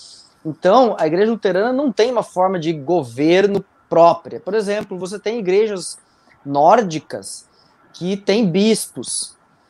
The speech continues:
é, porque eles simplesmente pegaram a estrutura católica que existia lá na época da Reforma e, tipo, disseram, "Tá bom, quem era bispo católico virou bispo luterano agora."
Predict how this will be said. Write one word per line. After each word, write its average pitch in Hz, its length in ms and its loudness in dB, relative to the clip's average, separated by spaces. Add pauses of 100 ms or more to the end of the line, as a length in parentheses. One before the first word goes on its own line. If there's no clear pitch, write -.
(280)
é, 151 260 4
porque 226 460 -4
eles 226 640 2
simplesmente 247 800 -4
pegaram 196 540 2
a 196 40 -2
estrutura 202 960 -2
católica 180 720 -2
que 190 140 -8
existia 185 600 -2
lá 175 120 2
na 160 100 -2
época - 240 -6
da 180 100 0
Reforma 220 680 2
e, 302 520 -6
tipo, - 260 -10
disseram, 269 360 0
"Tá 254 160 0
bom, 269 220 4
quem 202 180 -6
era 208 140 -2
bispo 196 280 -8
católico 196 580 -2
virou 220 240 0
bispo 202 360 -6
luterano 233 460 0
agora." 123 280 -2